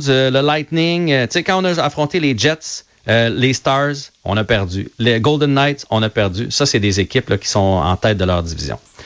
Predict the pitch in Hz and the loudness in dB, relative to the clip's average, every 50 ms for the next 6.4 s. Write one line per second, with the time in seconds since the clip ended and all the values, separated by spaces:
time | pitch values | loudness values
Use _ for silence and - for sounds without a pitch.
0 | - - - - - - 120 139 - - 254 - - 226 208 185 190 226 233 220 | -18 -16 -16 -12 -4 -2 -2 0 0 0 -2 0 0 0 0 0 0 0 2 2
1 | 190 165 - 180 175 180 175 160 - 233 247 262 - - 160 143 - - 185 - | 0 0 0 0 0 2 0 0 0 -2 -2 -2 0 2 2 2 2 0 0 0
2 | 160 147 - 170 165 156 147 - - 175 202 202 - 147 139 139 - - 156 160 | 0 0 0 0 2 2 0 0 0 0 0 0 0 -2 -2 -2 -2 -2 0 0
3 | 165 165 175 185 170 160 147 147 135 143 156 165 165 143 127 - 143 117 120 135 | 0 0 0 0 2 2 2 2 2 2 2 2 0 -2 -2 -2 -4 0 0 2
4 | 135 135 131 123 - 156 147 147 175 - - _ _ - 113 - - 120 110 _ | 2 2 0 0 0 0 0 0 -2 -4 -6 _ _ -8 -6 -4 -4 -6 -2 _
5 | - 180 147 127 143 127 - 165 156 - - 117 - - - 160 156 151 - - | -2 -2 2 0 -2 0 0 -2 -4 0 -2 -2 -2 0 -2 -2 -2 -2 0 0
6 | 131 113 - - - 156 151 | 0 0 0 -2 -4 -4 -4